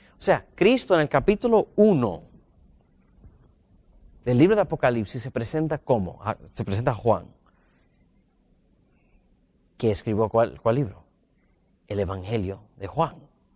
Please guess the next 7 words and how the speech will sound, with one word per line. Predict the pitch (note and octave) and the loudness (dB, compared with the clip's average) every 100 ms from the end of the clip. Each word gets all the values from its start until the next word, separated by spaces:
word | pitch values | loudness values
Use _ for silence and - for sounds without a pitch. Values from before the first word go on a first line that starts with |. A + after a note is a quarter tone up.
| _ _ _ _ _ _ _ - _ - | _ _ _ _ _ _ _ -20 _ 0
Cristo | C#3+ G#3+ G#3+ A3+ | 4 4 4 -2
se | G3+ | -2
presenta | - E3 - G3+ G3 D3 C#3 | 2 0 2 2 2 2 0
a | A2+ | -2
Juan | G#2 D3+ A#2 A2 D3 - _ _ - _ _ - | 0 2 2 0 -12 -16 _ _ -20 _ _ -6
como | C3 A#2+ | -2 0
¿quién? | B2+ A2 | 0 -2